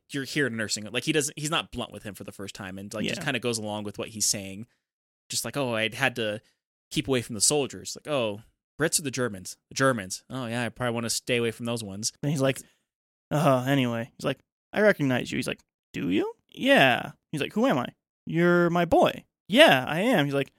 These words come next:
Speaker 2: "You, uh, you painted on the wall." He's like, "No, Dad, that happened when I was eight." He's like, "Yeah,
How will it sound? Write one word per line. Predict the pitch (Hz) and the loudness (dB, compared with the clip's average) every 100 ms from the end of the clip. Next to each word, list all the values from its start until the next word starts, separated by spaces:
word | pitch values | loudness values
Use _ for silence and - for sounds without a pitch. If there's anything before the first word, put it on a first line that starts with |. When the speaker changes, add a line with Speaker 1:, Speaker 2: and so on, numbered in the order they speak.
| - | -6
Speaker 2:
"You, | 131 147 147 139 | 4 6 6 6
uh, | 139 135 131 | 6 4 0
you | 143 | -4
painted | 135 143 147 147 | -4 0 2 4
on | 151 | 2
the | 156 | 4
wall." | 156 135 123 127 | 4 6 4 0
He's | 139 | -2
like, | 131 - _ _ - | -4 -6 _ _ -8
"No, | 156 165 151 135 135 _ _ | -2 2 2 0 -4 _ _
Dad, | 135 135 135 139 | -4 0 0 -2
that | 156 156 - | -6 -8 -8
happened | 151 151 147 | -8 -4 -4
when | 143 | -2
I | 139 | -2
was | 135 - - | -2 -4 -8
eight." | 131 - - - - | -10 -10 -12 -20 -8
He's | 143 | -4
like, | 143 - _ _ _ - _ | -4 -6 _ _ _ -20 _
"Yeah, | 196 190 135 113 | 4 4 4 0